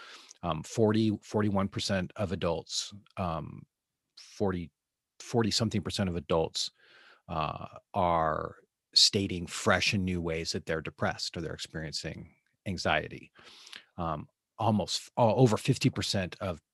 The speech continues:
people between the age of eighteen and twenty-four have struggled with thoughts of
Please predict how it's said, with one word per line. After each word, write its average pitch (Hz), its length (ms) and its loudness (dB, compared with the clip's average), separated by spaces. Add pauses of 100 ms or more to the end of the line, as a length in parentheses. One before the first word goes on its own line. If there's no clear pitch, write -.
people 98 240 -4
between 82 600 -8
the 87 140 -6
age 80 160 -6
of 73 160 -14
eighteen 101 480 -4
and 82 120 -6
twenty-four - 760 -6 (580)
have 85 340 -2
struggled 92 400 2
with 82 100 -4
thoughts - 500 2 (100)
of 80 400 -4